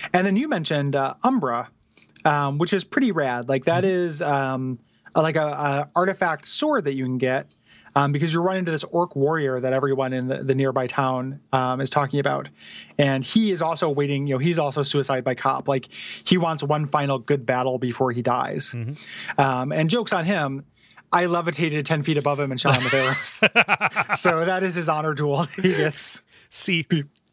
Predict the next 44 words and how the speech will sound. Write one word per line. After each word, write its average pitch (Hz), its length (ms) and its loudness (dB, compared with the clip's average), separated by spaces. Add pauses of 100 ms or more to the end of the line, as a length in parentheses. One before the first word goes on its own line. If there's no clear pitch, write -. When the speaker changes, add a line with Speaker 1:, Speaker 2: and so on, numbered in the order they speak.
(440)
Speaker 2:
like, 160 180 4
I, - 80 4 (140)
I - 80 -4
Speaker 1:
nice. 196 100 2
Speaker 2:
had 139 100 0
a 113 60 -4
terrible 170 580 0
time 214 300 -2
with 131 160 2
him, 107 160 -4
too, 233 260 -2
'cause 123 160 -2
I 208 140 0
just, - 300 -2 (240)
I 180 80 4
cut - 200 0
through 185 280 -4
every 156 320 2
other 151 160 0
guy 123 320 0
like 104 200 -4
a 110 60 -2
hot 139 220 0
knife 123 200 -2
through 110 180 -2
butter, 120 440 -4 (560)
uh, 131 100 6
Speaker 1:
Yeah. 185 120 0
Speaker 2:
up 143 180 4
until 147 260 0
this 120 180 0
point, 123 480 -2 (260)
and 135 140 2
then 127 100 2
he 185 200 -2
just 135 300 0
steamrolled 143 840 -2
me. 104 140 -16
Speaker 1:
He's 208 280 2
really 143 280 0
hard. 131 360 -2
Speaker 2:
Yeah, 156 200 4
he's 131 260 -2
like 151 200 2